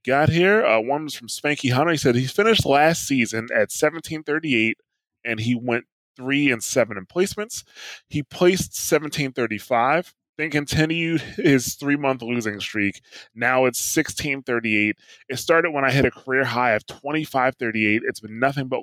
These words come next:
losses since. I've given up, and I used to sit in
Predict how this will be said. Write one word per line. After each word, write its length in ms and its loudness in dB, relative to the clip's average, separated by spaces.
losses 360 -2
since. 420 -6
I've 180 -10
given 260 2
up, 240 0
and 100 -4
I 60 2
used 380 2
to 60 -8
sit 300 0
in 420 -2